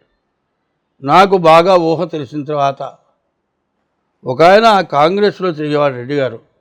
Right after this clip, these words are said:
ఆయన సిగరెట్ ఇరవై నాలుగు గంటలు కాలుతూనే ఉంటుంది.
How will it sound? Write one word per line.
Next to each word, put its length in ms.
ఆయన 300
సిగరెట్ 640
ఇరవై 320
నాలుగు 340
గంటలు 280
కాలుతూనే 460
ఉంటుంది. 460